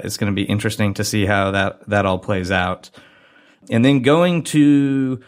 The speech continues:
the mobile stuff that you highlighted, one of the interesting things to me there is that the majority of top retailers that are doing well in mobile are primarily doing well through their mobile app. And more than fifty percent of all the revenue is coming from their mobile app.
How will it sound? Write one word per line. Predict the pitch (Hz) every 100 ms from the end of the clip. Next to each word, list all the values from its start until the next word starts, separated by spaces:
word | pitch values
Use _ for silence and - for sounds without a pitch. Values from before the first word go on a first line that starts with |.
| _ _ 117
the |
mobile | 120 123 143 202 160 123 113 95 -
stuff | - 117
that | 120 107
you | 143 180
highlighted, | 139 113 107 107 104 104 104 104 107 _ _ -
one | - 123 180
of | 202
the | 151
interesting | 170 170 151 151
things | 156 151 -
to | 131
me | 135 131
there | 156 208 139
is | 120 127 123 123 120 113
that | - 131 127
the | 127
majority | 123 110 156 220 220
of | -
top | - 147 156 156
retailers | 127 139 185 123 120 117 110 107
that | 113
are |
doing | 107 135 143
well | 131 123
in | 117
mobile | 113 135 147 110 98 98 - - -
are | 110 113
primarily | 113 - - 139 147 202 196
doing | 127 139 143 135
well | 135 131
through | 127 127
their | 120 113
mobile | 120 113 110
app. | 110 104 - - - _ - -
And | 110 110
more | 117 127 143 143 131
than | 127 120
fifty | 110 147 135
percent | 117 107 143 127
of |
all | 117 113
the | 110
revenue | 110 120 120 110
is | 104 -
coming | - 135 127 117
from | 110 120
their | 117
mobile | 107 110 104 107
app. | 127 127 104 - _